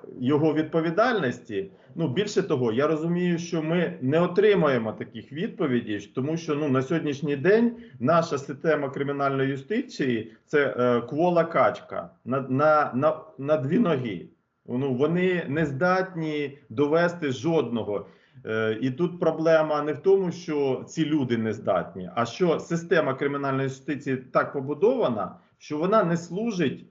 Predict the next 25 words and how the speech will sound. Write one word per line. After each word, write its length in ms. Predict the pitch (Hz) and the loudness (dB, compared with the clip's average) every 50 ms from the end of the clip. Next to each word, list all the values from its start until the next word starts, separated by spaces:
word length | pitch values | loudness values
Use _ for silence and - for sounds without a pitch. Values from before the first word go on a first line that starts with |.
| _ _ | _ _
єдиному 600 | 110 113 151 165 165 185 196 190 180 175 165 156 | -6 -2 -2 0 2 2 0 0 0 0 -2 -4
суверену, 600 | 151 - 165 147 156 156 175 196 214 208 190 160 | -4 -4 -4 0 0 0 2 2 0 0 0 -4
джерелу 420 | 135 120 135 147 147 151 160 170 156 | -2 0 2 2 2 2 0 -2 -2
врад-, 500 | 151 165 170 175 175 156 143 139 127 123 | 0 2 2 2 0 -2 -6 -8 -8 -4
владі, 300 | 139 170 190 196 151 151 | 0 0 0 2 0 0
українському 640 | 139 127 131 143 151 165 165 165 - 156 147 139 | -4 -4 -2 -2 -2 -2 -2 -4 -6 -6 -4 -2
народу. 380 | 139 135 120 101 90 85 90 101 | -2 0 0 0 -2 -2 -4 -4
Вона 220 | 123 156 190 180 | 0 0 0 0
служить 500 | - - 180 196 226 214 202 202 202 - | 0 -2 -4 -2 -2 2 2 0 0 2
конкретним 720 | 170 151 135 139 180 185 190 165 - 160 143 127 120 123 - - - _ _ _ _ - | -2 -2 0 0 2 2 2 0 0 -2 -2 -2 -2 -2 -4 -12 -20 _ _ _ _ -2
прізвищам, 800 | 160 160 175 180 175 196 226 226 - - 233 226 226 220 - - | 0 2 2 2 2 0 -2 -2 -2 -2 0 0 0 0 -2 -2
які 340 | 135 156 - - - 220 214 | -2 -2 -2 -4 -4 -4 -4
їх 280 | 160 147 196 185 - | -2 -2 -2 -4 0
призначала. 760 | - 185 180 156 - 170 165 165 - 147 120 107 101 101 101 | 2 2 2 2 2 0 -2 -2 2 2 4 4 4 2 0
І 140 | 101 120 135 | 0 -2 -4
в-, 160 | 135 131 123 - - _ _ - | -4 -4 -10 -12 -14 _ _ -12
вони, 640 | 110 117 143 165 165 165 175 202 233 247 240 240 - | -4 0 2 4 4 4 4 4 4 2 2 -2 -8
саме 320 | - - 180 175 165 160 | -2 2 2 2 4 2
вони 400 | 151 143 156 156 160 190 214 208 | 0 0 0 0 0 0 0 0
їх 400 | 185 131 131 147 147 135 - 151 | 0 -2 -4 -4 -6 -6 -6 -8
і 60 | 151 | -6
призначають, 720 | 131 156 151 147 135 139 147 135 135 180 185 196 202 190 180 - | -2 0 0 0 0 -2 -4 -6 -2 0 2 2 2 2 0 -2
і 80 | 151 147 | -6 -8
знімають. 640 | 135 143 160 156 139 117 101 90 87 85 85 - | -6 -6 -6 -4 0 0 0 0 0 -2 -6 -6
Тому 380 | - 135 139 156 170 165 143 - | -4 -4 -2 -2 -2 -2 -2 -4